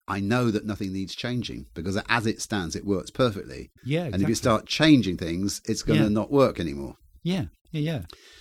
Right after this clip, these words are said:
Speaker 1: And I was telling this story, as I'm telling it to you now, I was with my friend Paul Dominey, who we've mentioned before because he was the manager of the Time.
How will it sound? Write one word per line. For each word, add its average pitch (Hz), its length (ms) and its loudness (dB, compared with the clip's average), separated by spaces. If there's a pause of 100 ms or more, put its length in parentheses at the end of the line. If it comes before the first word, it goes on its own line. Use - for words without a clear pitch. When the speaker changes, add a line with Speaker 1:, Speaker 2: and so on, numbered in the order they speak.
(380)
Speaker 1:
And 120 140 2
I 120 60 4
was 123 140 0
telling 180 300 2
this 117 120 0
story, 85 320 -2
as 98 140 -2
I'm 101 80 4
telling 147 240 0
it - 180 -6
to 92 100 -4
you 85 60 -2
now, 78 320 -6
I 82 220 -4 (100)
was 90 160 -8
with 92 140 -8
my 87 160 -4
friend 123 340 -4
Paul 90 220 -6
Dominey, 78 520 -8
who 73 260 -6 (260)
we've 82 200 -6
mentioned - 340 -4
before 87 340 -6
because 78 240 -12
he 87 80 -4
was 73 100 -8
the - 80 -10
manager 78 400 -8
of 69 80 -16
the 67 80 -12
Time. 71 480 -10